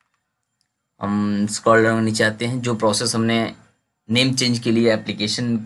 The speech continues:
किया था वही प्रोसेस है। तो हम यहाँ पे क्या करें, नेम चेंज पर क्लिक करेंगे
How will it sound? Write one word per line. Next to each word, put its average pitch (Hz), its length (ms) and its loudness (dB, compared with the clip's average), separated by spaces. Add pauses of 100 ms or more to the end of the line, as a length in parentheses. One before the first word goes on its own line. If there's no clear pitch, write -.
(480)
किया 98 120 0
था 180 140 0
वही 123 240 2 (260)
प्रोसेस 87 420 -6
है। - 60 -4 (2500)
तो 104 60 -4
हम 135 160 2
यहाँ 135 140 2
पे 131 80 -2
क्या 120 100 2
करें, 120 100 0
नेम 117 280 2
चेंज 110 280 -2
पर 151 100 0
क्लिक - 760 -10
करेंगे 127 320 -4